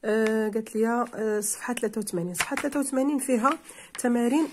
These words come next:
ديري ليهم، آه، عاطينك-، عاطينكم، آه، الأجوبة ديالها. ألوغ، تمرين رقم واحد، جابليك،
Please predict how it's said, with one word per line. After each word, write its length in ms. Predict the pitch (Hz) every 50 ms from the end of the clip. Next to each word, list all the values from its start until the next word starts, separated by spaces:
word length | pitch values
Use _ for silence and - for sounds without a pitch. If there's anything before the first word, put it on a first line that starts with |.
| - - -
ديري 260 | 190 233 262 262 254
ليهم، 400 | 240 240 240 233 285 349 381 339 -
آه، 960 | 226 214 214 226 226 226 226 220 220 214 214 214 208 202 196 196 196 190 185 - - - - - 196 - - - - - - -
عاطينك-، 580 | - 233 269 - 285 277 262 233 220 220 - 233
عاطينكم، 640 | 208 196 - 247 247 - 262 262 254 - 339 359 392 381 - - - - - -
آه، 300 | 226 226 226 226 226 220
الأجوبة 480 | 220 - - - 202 220 226 208 208
ديالها. 380 | 196 196 202 185 170 170 165 170 - - - - - - -
ألوغ، 340 | 220 233 254 285 311 320 311
تمرين 500 | - - - 254 254 262 302 320 302 -
رقم 380 | - 233 240 240 - 302 311 311 - - -
واحد، 360 | 196 185 180 - 190 190 - -
جابليك، 460 | 214 240 240 240 240 208 180 175 -